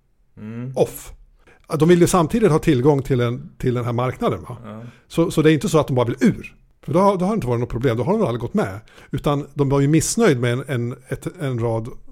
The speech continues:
Speaker 2: parametrar i samarbetet, va?
Speaker 1: Mm.
Speaker 2: Och istället för att liksom börja nysta i dem då,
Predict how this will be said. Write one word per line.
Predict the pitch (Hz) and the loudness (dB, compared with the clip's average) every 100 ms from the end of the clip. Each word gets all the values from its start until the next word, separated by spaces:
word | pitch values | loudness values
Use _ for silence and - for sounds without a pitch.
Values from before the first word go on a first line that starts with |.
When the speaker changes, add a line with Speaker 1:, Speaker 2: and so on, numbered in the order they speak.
| - | -6
Speaker 2:
parametrar | - 107 104 104 - 98 101 | -4 -2 -4 -8 -10 -12 -8
i | 113 | -8
samarbetet, | - 110 107 123 185 - - - | -4 -4 0 2 2 0 -10 -16
va? | - - _ _ - | -16 -16 _ _ -14
Speaker 1:
Mm. | 107 101 110 123 _ _ - | -10 -8 -10 -14 _ _ 0
Speaker 2:
Och | 131 131 127 131 - - _ _ _ | 4 6 6 4 0 -14 _ _ _
istället | - - 160 151 | -4 4 6 6
för | 139 | 4
att | 120 143 | 2 0
liksom | - 123 | -2 2
börja | 131 127 | 2 4
nysta | 131 - 131 | 2 2 0
i | |
dem | 135 214 110 | 4 4 2
då, | 92 101 | -4 -8